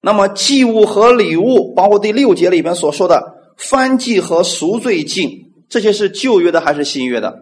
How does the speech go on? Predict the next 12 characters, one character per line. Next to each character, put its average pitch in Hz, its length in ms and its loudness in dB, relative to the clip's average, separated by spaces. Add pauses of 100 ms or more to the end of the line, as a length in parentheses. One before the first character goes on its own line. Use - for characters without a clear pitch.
(1700)
没 117 100 -6
错， 110 400 -6 (360)
在 160 180 2
旧 202 360 4
约 185 160 4
他 190 140 2
们 160 160 -4
聚 190 200 -6
会 196 180 2
的 147 80 0
时 139 160 -4
候， 123 400 -2